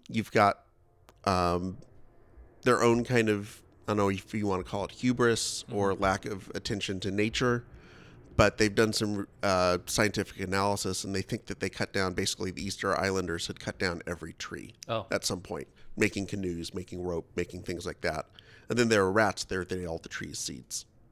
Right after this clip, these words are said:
Speaker 2: Oh,
Speaker 1: So they
Speaker 2: wow.
Speaker 1: couldn't grow new trees.
Speaker 2: Mm-hmm.
Speaker 1: So that was a problem. Um, so they couldn't make rope anymore. They couldn't make canoes. They couldn't go sea-,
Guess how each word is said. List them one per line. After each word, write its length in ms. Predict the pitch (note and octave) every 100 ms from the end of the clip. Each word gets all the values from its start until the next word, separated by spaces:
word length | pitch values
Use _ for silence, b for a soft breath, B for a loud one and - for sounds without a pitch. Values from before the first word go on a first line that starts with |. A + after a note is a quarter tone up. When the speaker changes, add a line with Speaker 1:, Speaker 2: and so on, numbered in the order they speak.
| _ -
Speaker 2:
Oh, 120 | D3+
Speaker 1:
So 80 | B2
they 60 | A#2+
Speaker 2:
wow. 40 |
Speaker 1:
couldn't 200 | D3+ B2+
grow 160 | A2 G2+
new 160 | F2+ E2+
trees. 440 | - - - C3
Speaker 2:
Mm-hmm. 100 | A2 G2 b b b b b -
Speaker 1:
So 180 | A#2 G2+
that 280 | B2+ C3
was 140 | B2 F#2
a 60 |
problem. 520 | D#2 - B1 - - - - b b b - -
Um, 640 | G2 F#2 F2+ F2+ F2+ G#2+ _ -
so 80 | -
they 80 | G2
couldn't 240 | C3 A#2+
make 180 | A#2 G2+
rope 240 | G#2+ G2 -
anymore. 380 | F2+ F2+ F2
They 100 | E2+
couldn't 280 | D#2+ G2+ F#2+
make 180 | F2+ -
canoes. 460 | A2 F2+ D#2 D#2 -
They 100 | F2+
couldn't 220 | G#2+ -
go 80 | F#2
sea-, 260 | - G2+